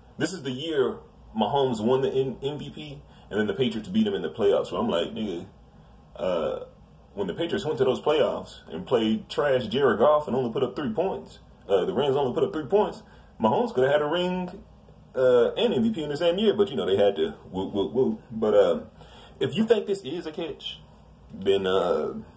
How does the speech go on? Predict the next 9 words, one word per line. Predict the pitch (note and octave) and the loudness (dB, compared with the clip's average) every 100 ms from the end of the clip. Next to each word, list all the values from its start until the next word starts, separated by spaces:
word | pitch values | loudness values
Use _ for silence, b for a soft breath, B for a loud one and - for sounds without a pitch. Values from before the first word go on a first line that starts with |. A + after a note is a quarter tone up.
| B - - | B -20 -6
uh, | G2 G2+ F#2+ F2+ E2 D#2 - - | 2 4 6 6 4 -4 -10 -10
I | F#2 G#2 | 0 2
understand | A#2+ G#2+ - B2 A#2+ A2+ | 4 2 0 0 4 4
your | G#2 - | 4 4
thought | A#2 G2 | 2 2
process | B2+ A2+ A2 A#2 G#2+ | 2 0 0 -4 -6
is | - | -4
throwed | C3 A#2+ B2 | 0 0 0
off. | B2 B2 | -2 -2